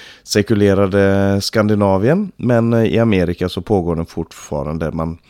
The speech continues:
diskuterar om budorden kan räknas som religiösa eller historiska eller kulturella eller någonting annat.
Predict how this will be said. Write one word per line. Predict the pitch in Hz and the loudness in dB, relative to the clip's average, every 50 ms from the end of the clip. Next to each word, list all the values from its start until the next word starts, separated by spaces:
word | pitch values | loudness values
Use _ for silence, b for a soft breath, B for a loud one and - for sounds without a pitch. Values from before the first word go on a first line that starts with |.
| b b b | b b b
diskuterar | - 107 104 - - 101 - - - 98 92 92 90 92 92 90 87 | -4 -4 -4 -2 -2 -6 -6 -2 -2 0 2 2 2 2 0 0 0
om | 87 87 85 82 87 B B B B B B B | 0 -2 -2 -4 -6 B B B B B B B
budorden | - 104 101 98 92 82 80 92 92 90 90 87 82 90 85 80 76 | 2 2 4 4 2 2 0 0 0 0 -2 -2 0 -2 -2 -2 -4
kan | - - 90 87 | -4 -4 -2 0
räknas | 90 85 80 82 76 80 | 0 -2 -2 -4 -8 -8
som | - - 80 80 | -6 -6 -6 -6
religiösa | 80 85 78 78 78 - - - 104 104 107 104 101 98 - - - - 98 95 95 | -6 -6 -6 -6 -8 -8 -4 0 2 4 4 4 4 2 0 -6 -6 -4 -2 0 0
eller | 92 90 82 80 78 | 0 -2 -2 -4 -6
historiska | 85 - 85 - - - - 107 107 104 101 101 101 95 95 95 92 - - - - 85 80 78 | -8 -8 -8 -8 -8 -4 -2 0 0 0 0 0 0 0 0 0 -2 -4 -6 -4 -4 -4 -2 -2
eller | 78 76 71 | -2 -4 -6
kulturella | - - 104 90 - - - 95 92 95 95 98 104 107 104 107 104 101 101 98 92 | -6 -4 -4 -4 -4 -2 -4 -2 0 2 2 2 2 2 2 2 2 2 2 0 0
eller | 90 87 87 90 90 | 0 -2 -2 -4 -2
någonting | 98 104 104 95 - 127 127 | -2 -2 -2 -2 -2 0 2
annat. | 110 90 80 80 80 82 85 - - | 2 2 0 -2 -4 -6 -8 -8 -12